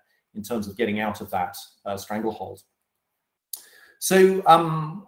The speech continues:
of course, today we have a slightly different world where there's the, the promise of, you know, putting your documents online and having your data, uh, you know, in, in a cloud somewhere.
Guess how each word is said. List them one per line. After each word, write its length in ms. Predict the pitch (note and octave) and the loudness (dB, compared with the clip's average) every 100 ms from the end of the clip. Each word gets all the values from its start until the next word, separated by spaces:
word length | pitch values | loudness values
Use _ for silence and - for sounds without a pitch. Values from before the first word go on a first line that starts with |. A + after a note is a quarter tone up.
| - | -14
of 80 | D#3 | -2
course, 180 | D#3+ - | 0 0
today 540 | - - - - - | 6 8 10 6 4
we 120 | F3 | 2
have 120 | E3 | 2
a 20 | D#3+ | 2
slightly 300 | A#3+ D#3+ D#3 | 2 4 4
different 320 | D#4+ G#3 B2 | 2 0 0
world 360 | G2+ G#2+ F3+ | 2 2 2
where 220 | E3 E3+ E3 | 4 6 6
there's 220 | E3 E3 | 4 0
the, 80 | E3 | -2
the 120 | F3 | 0
promise 420 | C4+ C4 A2 - | 2 4 2 -2
of, 180 | A2 - | -8 -8
you 120 | E3+ | -6
know, 100 | C3+ | -6
putting 260 | G3+ B3 F#3 | -4 -2 0
your 140 | D#3+ | 0
documents 420 | D#3 F#3 D#3+ D3+ D3 | 0 -2 -2 -4 -4
online 520 | C#3+ D#3+ E3 E3+ D#3+ | 2 2 4 0 -2
and 100 | A#2+ | -6
having 180 | B2 C3 | -8 -8
your 140 | B2 | -4
data, 520 | D3+ D3 C#3 C3+ C3+ - _ _ _ | -2 -2 0 -2 -2 -8 _ _ _
uh, 280 | A#2 A#2 A#2 B2 | 0 4 4 2
you 80 | |
know, 80 | B2+ | -2
in, 320 | B2 A#2+ C#3 | -2 -4 -8
in 160 | D#3 B2 | -8 -8
a 80 | A#2+ | -6
cloud 420 | E3+ D3+ B2 G#2 | -2 0 0 -2
somewhere. 500 | - G#2 G2 E2+ | -4 -2 -4 -6